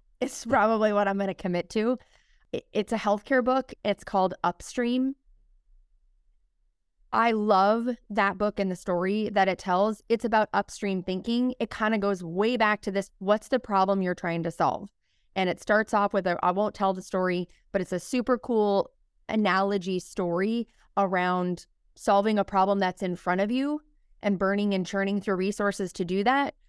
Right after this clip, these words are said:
versus taking the time to go upstream from that problem and saying,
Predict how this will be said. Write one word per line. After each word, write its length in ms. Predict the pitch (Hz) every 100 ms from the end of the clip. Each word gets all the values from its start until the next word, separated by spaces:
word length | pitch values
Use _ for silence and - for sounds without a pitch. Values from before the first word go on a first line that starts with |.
| _
versus 320 | - 208 208 180
taking 380 | 208 208 226
the 80 | 202
time 400 | 190 185 180 208
to 140 | 208 202
go 240 | 180 180 _ -
upstream 880 | 196 - - - 208 196 208 233 233
from 240 | - 208
that 200 | 196 196
problem 540 | - 190 185 214 233 240 _ _
and 160 | - 202
saying, 320 | - 202 196